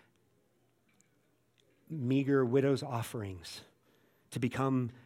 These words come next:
an inheritance any king is envious of.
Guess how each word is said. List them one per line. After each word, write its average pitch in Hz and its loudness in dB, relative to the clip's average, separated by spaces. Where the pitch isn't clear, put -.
an 117 -2
inheritance 123 -2
any 131 2
king 110 -4
is 107 -8
envious 101 -4
of. 92 -12